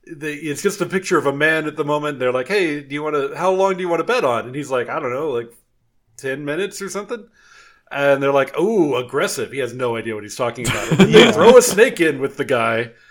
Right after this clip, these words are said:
Speaker 1: and he manages to survive for, like, ten minutes or whatever the, whatever the guess was. And all, all of these, he just
Speaker 2: Jeez.
Speaker 1: keeps getting it exactly right. And the
Speaker 2: Yeah.
Speaker 1: other billionaires are like, "Man, that guy's awesome. Way to go."
Speaker 2: <laughs>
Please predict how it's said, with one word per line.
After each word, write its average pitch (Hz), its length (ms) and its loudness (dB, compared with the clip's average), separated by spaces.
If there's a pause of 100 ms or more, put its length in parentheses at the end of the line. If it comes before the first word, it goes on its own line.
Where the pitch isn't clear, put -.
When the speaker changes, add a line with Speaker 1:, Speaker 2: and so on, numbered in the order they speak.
(280)
Speaker 1:
and 151 540 2
he 160 240 -2
manages 151 540 0
to 165 80 -8
survive 156 420 0
for, 170 100 -6
like, 143 200 -4
ten 185 180 -2
minutes 160 320 -4
or 127 60 -6
whatever 127 320 -2
the, 117 340 -6
whatever 139 300 -2
the 117 80 -6
guess 113 240 -8
was. 95 240 -8
And 135 120 -6
all, 170 200 2
all 220 320 0
of 208 80 -2
these, 196 320 -4
he 190 40 -8
just 202 180 -4
Speaker 2:
Jeez. - 20 -10
Speaker 1:
keeps 226 160 -6
getting 220 240 0
it 196 100 -2
exactly 185 500 -4
right. 156 440 0 (480)
And 202 160 0
the 214 60 4
Speaker 2:
Yeah. 226 80 8
Speaker 1:
other 247 200 2
billionaires 185 480 4
are 175 60 -6
like, 180 200 -2
"Man, 208 420 4
that 262 180 2
guy's 180 260 0
awesome. 185 540 0
Way 254 140 4
to 190 80 0
go." 175 580 -2 (340)
Speaker 2:
<laughs> - 400 -10